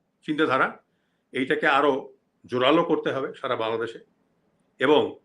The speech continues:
এই নতুন রাজনীতি নিয়ে আমাদেরকে অগ্রসর হতে হবে। কারণটা হলো,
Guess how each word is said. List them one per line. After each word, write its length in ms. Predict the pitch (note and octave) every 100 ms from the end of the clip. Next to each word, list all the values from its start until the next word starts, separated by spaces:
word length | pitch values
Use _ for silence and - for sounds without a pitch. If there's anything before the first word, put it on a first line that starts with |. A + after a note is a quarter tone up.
| _ _ _ -
এই 220 | F3 F#3
নতুন 300 | D3+ E3 G#3+
রাজনীতি 420 | E3 D3+ D#3 E3
নিয়ে 160 | F#3+ F3
আমাদেরকে 320 | D#3 C#3 D3
অগ্রসর 300 | B2+ A2+ D3+
হতে 120 | B2
হবে। 100 | F2+
কারণটা 360 | G2 B2+ F3 G3
হলো, 460 | F3+ C3 C#3+ A3+